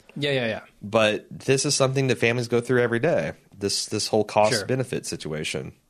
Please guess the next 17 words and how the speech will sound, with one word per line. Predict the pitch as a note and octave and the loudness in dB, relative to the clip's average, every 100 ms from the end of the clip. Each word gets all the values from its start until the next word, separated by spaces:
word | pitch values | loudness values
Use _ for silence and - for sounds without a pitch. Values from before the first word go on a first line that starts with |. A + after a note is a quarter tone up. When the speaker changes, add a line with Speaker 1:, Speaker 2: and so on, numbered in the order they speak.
| _ _ _ | _ _ _
Speaker 1:
Yeah, | F#3 F3 | -4 -2
and | D3+ | -2
I | F3 | -4
think | F3 D#3+ | -4 -6
it's | C3+ | -6
super | - C#3 C#3 C3 B2+ A#2+ - _ _ _ _ _ _ | -4 -4 0 0 0 -4 -8 _ _ _ _ _ _
necessary | C3+ C3 B2+ - - - A2+ G#2 G#2 G2+ _ - | -4 -2 -2 -4 -8 -4 -4 -4 -8 -14 _ -8
to | - | -6
explore | A#2+ - D3 C#3 | -6 -4 0 0
these | A#2+ A2+ | 0 -4
things, | A#2+ A#2 A#2 A2+ A2 _ _ _ _ _ _ - | -4 -2 -2 -2 -6 _ _ _ _ _ _ -4
uh, | A#2 A#2 - _ | -2 -4 -8 _
at | F3 F#3 | -2 -2
this | E3+ - | -6 -4
moment, | A#2+ F#2+ G2 | -4 -6 -6
right? | C3 C#3 | -4 -4
We, | D3+ E3 | -4 -6